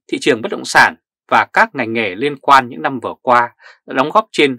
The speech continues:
hai mươi phần trăm G D P của Việt Nam. Một tỷ lệ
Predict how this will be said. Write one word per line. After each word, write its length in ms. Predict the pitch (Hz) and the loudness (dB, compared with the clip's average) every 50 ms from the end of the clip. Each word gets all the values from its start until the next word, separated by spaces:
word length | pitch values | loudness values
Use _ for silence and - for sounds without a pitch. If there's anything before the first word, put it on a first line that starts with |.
| - - | -12 -2
hai 180 | - 170 170 | 0 2 2
mươi 100 | 165 156 | 2 0
phần 140 | 127 120 127 - | -4 -8 -10 -4
trăm 240 | - 143 127 123 117 | -2 -2 -2 -2 -4
G 100 | 110 131 120 | -10 -10 -8
D 40 | 127 | -8
P 360 | 120 - 131 123 117 110 - | -6 -4 -2 -2 -2 -4 -8
của 140 | _ - - - | _ -14 -12 -12
Việt 120 | 92 - _ | -12 -14 _
Nam. 320 | - 113 113 107 104 92 95 _ _ _ _ _ _ _ _ _ _ _ _ _ _ _ _ _ | -4 -2 -2 -2 -2 -6 _ _ _ _ _ _ _ _ _ _ _ _ _ _ _ _ _ _
Một 140 | - 143 135 - | -8 -8 -4 -2
tỷ 100 | 151 127 | -2 0
lệ 260 | 120 139 139 135 - | 2 2 0 0 -4